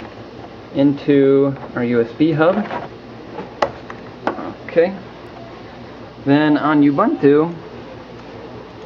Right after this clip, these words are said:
there is an application called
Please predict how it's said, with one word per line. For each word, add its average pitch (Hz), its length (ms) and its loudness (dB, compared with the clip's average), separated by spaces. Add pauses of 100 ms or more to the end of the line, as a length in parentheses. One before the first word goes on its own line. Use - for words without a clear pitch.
(240)
there 143 160 4
is 143 240 4
an 143 180 4
application 151 960 2 (1500)
called 131 720 0